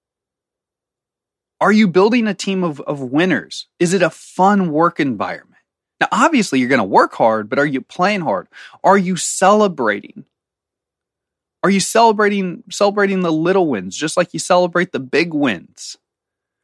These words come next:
What are you doing from a communication standpoint? What are you doing to develop yourself and your team? If there's one thing that a, that more and more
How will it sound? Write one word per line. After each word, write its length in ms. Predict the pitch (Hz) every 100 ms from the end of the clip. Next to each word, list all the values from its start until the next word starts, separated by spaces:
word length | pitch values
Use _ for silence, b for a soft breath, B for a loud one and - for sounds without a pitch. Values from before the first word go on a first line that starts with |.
| _ -
What 320 | 139 202 320
are 80 | 285
you 320 | 190 214 202
doing 600 | 147 131 208 185 147 151
from 160 | 151 156
a 60 |
communication 920 | - 170 175 190 190 - 220 - 202
standpoint? 640 | - 127 104 - - - _ _ _ _ _ B B B
What 260 | 147 175 277
are 40 |
you 240 | 233 202 185
doing 800 | 127 113 139 233 214 113 104 123
to 120 | 170
develop 480 | 147 151 175 185 -
yourself 960 | 127 151 202 - 185 170 226 - - _ _ _ _ -
and 280 | 170 196 190
your 240 | 170 165
team? 720 | 131 - - 180 190 131 - _ _ _ _ _ B B
If 180 | 202 196
there's 240 | 214 185 143
one 380 | 165 269 311
thing 480 | - 202 220 226 254 _ _ _ _ -
that 180 | 160 -
a, 240 | 143 117 - _ -
that 220 | 123 -
more 520 | 131 135 170 202 208
and 160 | 190 139
more 640 | 131 127 143 170 185 180